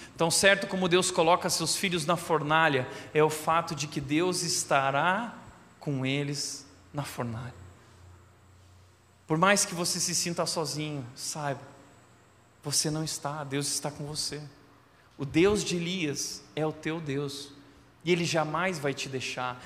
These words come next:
Ele jamais vai te desamparar, Ele jamais vai te abandonar.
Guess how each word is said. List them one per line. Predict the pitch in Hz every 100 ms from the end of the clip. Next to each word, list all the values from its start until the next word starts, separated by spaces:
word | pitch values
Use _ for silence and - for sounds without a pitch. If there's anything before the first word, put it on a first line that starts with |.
| -
Ele | 151 156
jamais | 147 160 156 165 175 135
vai | 156
te | 151 143
desamparar, | 127 143 139 131 127 127 - -
Ele | 156 156
jamais | 147 151 151 165 165 127
vai | 143 156
te | 156 151
abandonar. | 131 135 143 139 120 117 -